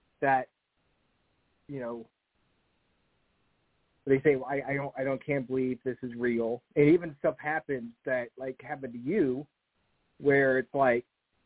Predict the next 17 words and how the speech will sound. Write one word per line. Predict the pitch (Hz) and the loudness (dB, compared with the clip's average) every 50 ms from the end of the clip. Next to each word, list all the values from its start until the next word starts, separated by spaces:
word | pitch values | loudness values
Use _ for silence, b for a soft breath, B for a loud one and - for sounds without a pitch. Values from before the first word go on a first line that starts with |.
| _ _ _ _ _ _ _ _ 165 | _ _ _ _ _ _ _ _ 2
obviously | 175 180 202 175 180 160 139 - 147 139 135 | 4 4 4 4 0 -4 -2 0 0 2 2
it's | 131 - _ - | 0 -2 _ 0
something, | 180 180 - - 135 123 123 127 135 - _ _ _ _ _ _ _ _ _ _ _ _ | 0 0 0 -2 -4 -6 -6 -8 -12 -18 _ _ _ _ _ _ _ _ _ _ _ _
but | - 151 143 - | 2 2 2 2
they | 160 147 - - - - | -2 -4 -4 -6 -8 -4
can't | 170 170 170 165 - | -2 -2 -2 -2 -2
let | 160 156 147 - | -4 -4 -4 -4
themselves | 165 151 143 - _ 165 151 143 131 _ _ _ | -6 -8 -8 -8 _ -2 -2 -2 -2 _ _ _
believe | 151 143 135 139 147 160 170 170 151 131 123 120 117 - _ _ _ _ _ _ _ _ _ _ _ _ _ _ _ _ _ _ _ | -8 -6 -2 -2 -2 -2 0 0 0 0 0 -2 -4 -6 _ _ _ _ _ _ _ _ _ _ _ _ _ _ _ _ _ _ _
that | 143 135 135 127 | 4 4 4 0
it's | 127 - _ _ _ | -2 -8 _ _ _
something. | 156 135 123 - _ 131 120 117 117 120 120 120 | -2 -2 -2 -4 _ -6 -6 -6 -6 -8 -8 -2
What, | 127 156 170 180 175 - _ _ | 2 4 4 4 2 -4 _ _
what | 311 139 131 143 156 160 170 165 156 _ _ _ | -10 -6 -2 2 2 2 2 0 -4 _ _ _
do | 147 143 | 0 2
you | 147 143 | 2 4
think | 156 147 143 127 - | 4 4 4 4 2